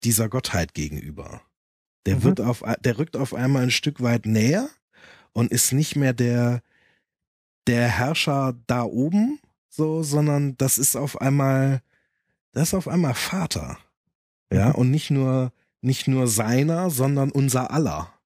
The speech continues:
Speaker 1: So,
Speaker 2: Ja.
Speaker 1: also das ist ja schon so ein, so ein Gedankengang, der, also, und, äh, also, anders, man muss sagen, bei Jesus ist dieser,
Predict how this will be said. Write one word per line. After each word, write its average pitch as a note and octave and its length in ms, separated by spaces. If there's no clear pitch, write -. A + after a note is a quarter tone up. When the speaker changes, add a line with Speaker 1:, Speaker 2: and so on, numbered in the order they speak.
Speaker 1:
So, D#2+ 320
Speaker 2:
Ja. C#3 80
Speaker 1:
also A2+ 220
das A#2 200
ist D3 140
ja A#2 100
schon F3 320
so E3 140
ein, D#3 320
so C3 220
ein B2 220
Gedankengang, A#2+ 880
der, A2+ 580
also, A#2 220
und, A2+ 220
äh, F2+ 160
also, E2+ 160
anders, F2 320
man F2 140
muss F2+ 120
sagen, G2 260
bei F2+ 100
Jesus A2 400
ist - 220
dieser, F#2 300